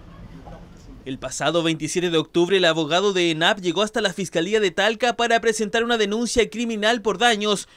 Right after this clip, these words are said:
contra quienes se resulten responsables de este incidente.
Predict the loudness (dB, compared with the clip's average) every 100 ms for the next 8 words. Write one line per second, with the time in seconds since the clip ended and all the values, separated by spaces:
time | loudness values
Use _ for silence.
0 | _ -4 0 0 0 -2 0 0 0 0
1 | -2 -2 -4 -2 -2 -2 -4 -4 0 2
2 | 2 2 0 -2 -10 -8 0 2 2 0
3 | -4 -4 -4 0 0 0 -2 -2